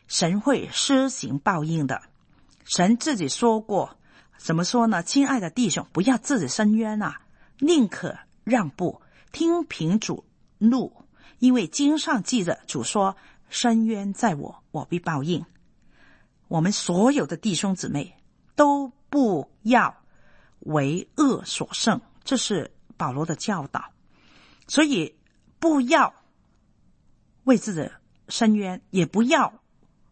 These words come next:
去报仇，可以吗？好了，第三，对自己了，我们应该怎么做呢？第十六节到四八节，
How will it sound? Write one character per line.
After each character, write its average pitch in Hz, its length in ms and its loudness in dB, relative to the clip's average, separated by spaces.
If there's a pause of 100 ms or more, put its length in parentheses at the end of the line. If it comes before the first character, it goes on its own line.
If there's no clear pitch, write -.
去 - 160 -2
报 170 240 0
仇， 127 420 -6
可 185 120 -6
以 185 100 -2
吗？ 170 180 -2 (400)
好 220 140 4
了， 254 160 4 (140)
第 330 120 2
三， 330 380 4 (800)
对 339 180 6
自 285 280 -2
己 175 200 -6
了， 170 220 4
我 180 80 -2
们 196 120 0
应 277 120 0
该 302 140 2
怎 196 200 -2
么 185 160 -2
做 254 320 0
呢？ 202 240 0
第 269 260 0
十 185 200 -2
六 262 260 2
节 160 200 -6
到 226 200 2
四 254 220 -4
八 151 220 2
节， - 340 -4